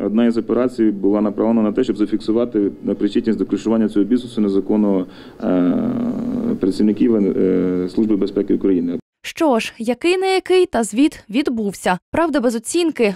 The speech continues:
Speaker 2: адже її антикорупційному бюро можуть надати лише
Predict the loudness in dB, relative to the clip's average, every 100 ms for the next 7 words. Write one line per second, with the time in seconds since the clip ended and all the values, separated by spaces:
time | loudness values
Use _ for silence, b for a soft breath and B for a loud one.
0 | -2 -4 -2 0 0 2 2 2 0 0
1 | -2 -2 -2 0 -2 0 0 2 2 0
2 | 0 -2 -2 0 0 0 -4 -2 0 0